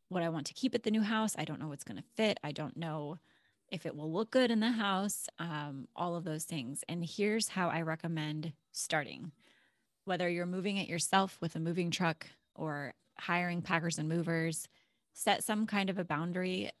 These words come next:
and a limit on what you can take with you. For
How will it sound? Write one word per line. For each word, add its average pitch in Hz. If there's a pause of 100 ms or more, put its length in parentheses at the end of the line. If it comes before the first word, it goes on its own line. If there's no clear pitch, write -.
and 170
a 160
limit 156 (220)
on 170
what -
you 165
can 180
take 160
with 160
you. - (920)
For -